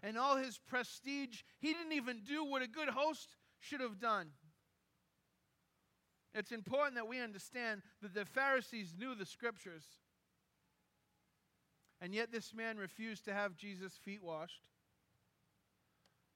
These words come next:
He refused to meet Jesus with respect.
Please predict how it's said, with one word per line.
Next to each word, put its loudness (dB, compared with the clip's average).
He -4
refused -2
to -6
meet -2
Jesus -4
with -4
respect. -2